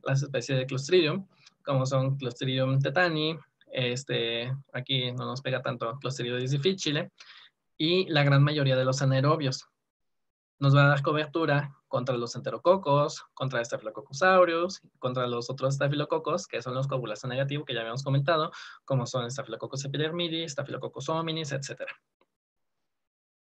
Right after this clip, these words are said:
Habíamos hablado de esta familia de bacterias, que eran, que dijimos, como las bacterias que quieren ser hongos, como son actinomices,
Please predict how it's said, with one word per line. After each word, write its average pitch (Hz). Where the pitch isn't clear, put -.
Habíamos 143
hablado 180
de 185
esta 160
familia 139
de 160
bacterias, 151
que 135
eran, 143
que 135
dijimos, 131
como 135
las 117
bacterias 139
que 143
quieren 139
ser 139
hongos, 170
como 131
son 143
actinomices, 175